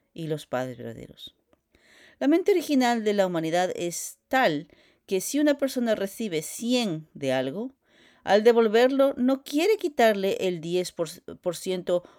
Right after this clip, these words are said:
o devolver solamente el noventa por ciento. La mente original quiere devolver más del cien por ciento, más del ciento veinte por ciento. Cuando vives igualando tu enfoque con los padres verdaderos, entonces Dios,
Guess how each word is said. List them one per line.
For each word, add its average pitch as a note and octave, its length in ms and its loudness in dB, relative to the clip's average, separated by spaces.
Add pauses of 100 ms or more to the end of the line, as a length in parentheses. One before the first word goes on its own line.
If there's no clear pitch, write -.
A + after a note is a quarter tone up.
o F3 120 4
devolver F#3 460 2
solamente F#3 560 -2
el F3+ 80 -2
noventa E3 400 -2
por C3+ 140 -6
ciento. - 520 -8 (840)
La E3+ 100 -6
mente C4+ 320 2
original G#3 480 0
quiere G3+ 220 0
devolver F3+ 420 0
más A#3+ 400 -2
del A#3 140 0
cien A3 200 -4
por G3+ 140 -6
ciento, - 500 -10 (680)
más C#4 340 0
del A#3 140 0
ciento A3+ 320 -4
veinte G#3 260 -4
por F#3+ 140 -10
ciento. G3 540 -8 (1300)
Cuando G#3+ 260 -2
vives B3 540 0 (220)
igualando G3 680 2
tu F#3+ 100 -6
enfoque F3+ 720 -6
con B3 260 2
los F#3 180 -4
padres D3 360 -6
verdaderos, B2 480 -12
entonces E3+ 640 -6
Dios, F#3 440 -8